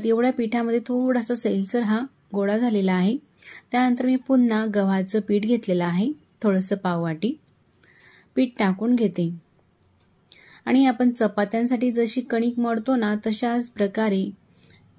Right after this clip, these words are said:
हे पीठ आपल्याला मळून घ्यायचं आहे. ह्या प्रकारे एकदम छान असं स्मूथ हे मळून घ्यायचं आहे. हाताला थोडासा तुपाचा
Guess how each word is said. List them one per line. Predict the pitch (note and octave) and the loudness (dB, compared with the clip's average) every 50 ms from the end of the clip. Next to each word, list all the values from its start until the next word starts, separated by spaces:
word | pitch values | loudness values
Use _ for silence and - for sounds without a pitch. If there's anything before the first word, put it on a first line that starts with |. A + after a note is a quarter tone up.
| _ _ - | _ _ 0
हे | B3+ B3 | 2 2
पीठ | A#3+ - A3 G3+ G3+ | 2 2 0 0 0
आपल्याला | F#3+ F#3+ - F#3+ F#3 F#3+ G3 | -2 -2 0 0 0 2 2
मळून | G3 F#3+ F#3+ F#3 F#3 G3+ A3 | 0 0 0 2 2 2 0
घ्यायचं | A3+ A#3+ A3+ G#3 F3+ E3+ - - - | 0 0 0 0 0 -2 -4 -6 -4
आहे. | F3 E3+ F3 G#3+ C#4 D#4 - _ _ _ _ _ _ _ _ _ _ _ _ _ _ _ - | -2 -2 -2 -2 -2 -4 -6 _ _ _ _ _ _ _ _ _ _ _ _ _ _ _ 0
ह्या | F#3 F#3+ G3 | 2 2 2
प्रकारे | F#3+ F#3+ E3+ D#3+ - E3+ E3 E3 G3 C4 D4+ D4+ _ _ _ _ _ _ _ _ _ _ _ _ _ _ _ _ _ _ _ - - - - _ _ _ _ _ _ _ | 0 -2 -6 -6 -4 -4 -4 -2 -2 -4 -4 -8 _ _ _ _ _ _ _ _ _ _ _ _ _ _ _ _ _ _ _ -20 -20 -20 -20 _ _ _ _ _ _ _
एकदम | - A#3+ A3+ B3+ C#4+ C#4 C4 C4 | -6 -4 0 2 2 2 2 2
छान | - C4 B3+ C4 | 0 0 2 2
असं | B3+ A#3+ A#3+ - A#3 | 0 0 -2 -4 -6
स्मूथ | A3+ - - A3+ A3+ A#3 A3+ A3 | -6 -4 -4 -4 -2 -2 0 0
हे | A3 G#3 G#3 G#3+ A#3+ - _ _ _ _ _ _ _ _ _ _ _ _ - | 2 2 2 0 -2 -8 _ _ _ _ _ _ _ _ _ _ _ _ -2
मळून | G#3+ G#3 G#3 G#3+ A#3 B3 | 0 2 2 4 2 2
घ्यायचं | A#3+ A#3 G3+ F3 E3 E3 - - | 2 2 2 0 0 -2 -4 -2
आहे. | F3+ F3+ F#3+ A#3+ D4+ D#4 _ _ _ _ _ _ _ _ _ _ _ _ _ _ _ _ _ _ _ _ _ _ _ _ _ - | 0 0 0 0 -2 -4 _ _ _ _ _ _ _ _ _ _ _ _ _ _ _ _ _ _ _ _ _ _ _ _ _ -2
हाताला | B3 A#3 G#3+ - C4+ C4 B3+ B3 B3 - | -2 0 2 2 4 4 4 2 0 2
थोडासा | C4 B3+ C4 C4 C4 B3+ A#3+ A#3 - A3+ A3+ A3 - | 2 4 4 6 4 4 2 0 0 -2 -2 -2 -4
तुपाचा | A#3 G#3 - A3 G#3 G#3 | -4 -2 0 0 0 0